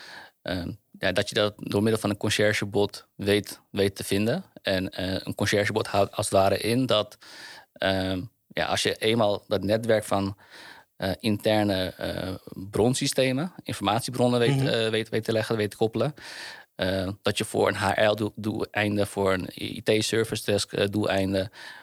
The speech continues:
Speaker 1: maar ook bijvoorbeeld voor sales of richting heel klantgericht, ehm, vanuit, vanuit die, die, die, eh, verschillende informatiebronnen informatie weet op te halen, eh, voor, voor jouw use case.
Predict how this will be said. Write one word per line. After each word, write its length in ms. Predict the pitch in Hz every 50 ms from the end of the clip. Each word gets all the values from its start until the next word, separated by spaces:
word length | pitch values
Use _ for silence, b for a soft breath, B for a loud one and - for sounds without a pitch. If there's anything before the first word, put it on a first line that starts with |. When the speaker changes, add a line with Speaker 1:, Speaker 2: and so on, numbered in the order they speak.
| B -
Speaker 1:
maar 140 | 95 92 80
ook 120 | 101 101
bijvoorbeeld 300 | - - 98 92 92 -
voor 120 | - 113 104
sales 420 | - - 110 98 95 101 - -
of 160 | - 104 -
richting 340 | - 104 101 - - 98 98
heel 180 | 101 107 104 101
klantgericht, 720 | - 117 110 107 104 - 117 - 117 113 101 - - - - B B B B B B B B _ -
ehm, 440 | - 107 101 104 101 101 101 104 107 _ _ b b b b b
vanuit, 360 | - - - 107 104 101 -
vanuit 200 | - 113 104 104
die, 260 | 110 107 107 107 107
die, 140 | - 107 104
die, 260 | 101 107 104 104 104 - B B B B B B B B B
eh, 160 | - - 104
verschillende 380 | - - - - 123 120 117 -
informatiebronnen 800 | 127 110 - 113 110 110 113 - - 113 113 113 107 107 110 110 -
informatie 420 | 117 - - 113 110 107 113 - 113 113
weet 80 | - -
op 160 | 120 - -
te 60 | 127
halen, 380 | 107 95 90 90 92 107 156 - B B B B B B B _ _ - 107 98
eh, 840 | 95 95 95 98 95 95 95 95 95 95 - - 92 95 95 90 - -
voor, 320 | - - - 117 113 107
voor 180 | - - 120 110
jouw 260 | 110 110 107 110 120
use 140 | 131 - -
case. 360 | 95 90 95 127 - -